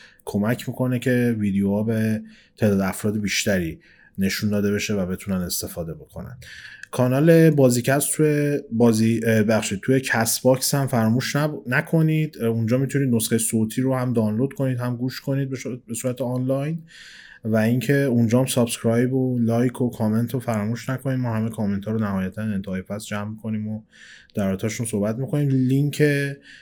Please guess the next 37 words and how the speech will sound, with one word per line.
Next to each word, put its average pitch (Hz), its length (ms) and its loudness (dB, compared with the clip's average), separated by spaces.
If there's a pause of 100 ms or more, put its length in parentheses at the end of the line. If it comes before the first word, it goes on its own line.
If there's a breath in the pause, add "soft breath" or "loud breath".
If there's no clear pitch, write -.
(120 soft breath)
حمایت 117 300 2
تصویری 117 600 2
و 143 300 4
هم 131 360 -2
زیر 127 140 2
تصویر 135 400 2
دارید، 151 140 2
هم 147 200 0
الان 117 280 0
که 139 100 0
من 127 140 2
دارم 113 320 0 (120)
صحبت 110 260 0
می‌کنم، 117 600 0 (500 soft breath)
اه، 113 180 0
اون 131 380 2
بالا 117 340 8
سمت 127 400 0 (420)
راست 117 360 2
تصویر 123 480 2
می‌تونید 131 400 0
ببینید 151 580 0 (440 soft breath)
لینک 127 240 0
حمایت 127 460 2
مالی 127 400 2
و، 131 240 2
و 117 160 4
دونیت 110 360 2
اگه 113 180 2
دوست 107 260 -2
داشتید 120 280 -2
می‌تونید 123 340 -2
بکنید، 123 300 -2
اونجا 101 320 0
می‌تونید 110 280 -2
اما 101 220 2
حمایت 104 420 0